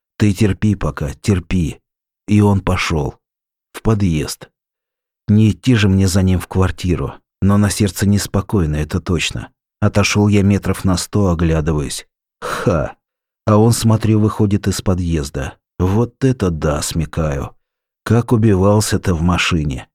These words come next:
а как свободен, сразу двинул. Куда? Понятно же, к дружкам, к сообщникам. Я за ним. Он дом прошел, другой прошел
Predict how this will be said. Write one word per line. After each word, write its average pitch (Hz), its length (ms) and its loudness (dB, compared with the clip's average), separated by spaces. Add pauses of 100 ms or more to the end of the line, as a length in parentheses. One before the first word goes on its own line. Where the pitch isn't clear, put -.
а 104 100 2
как 107 220 0
свободен, 98 600 0
сразу 95 420 0
двинул. 78 500 -4 (320)
Куда? 95 520 -2 (420)
Понятно 101 580 0
же, 85 160 -2
к 76 60 -10
дружкам, 90 720 -2
к - 80 -12
сообщникам. 80 920 -2 (380)
Я 104 220 4
за 98 160 2
ним. 78 340 0 (380)
Он 87 220 2
дом 107 240 4
прошел, 95 500 0
другой 92 420 2
прошел 80 580 -4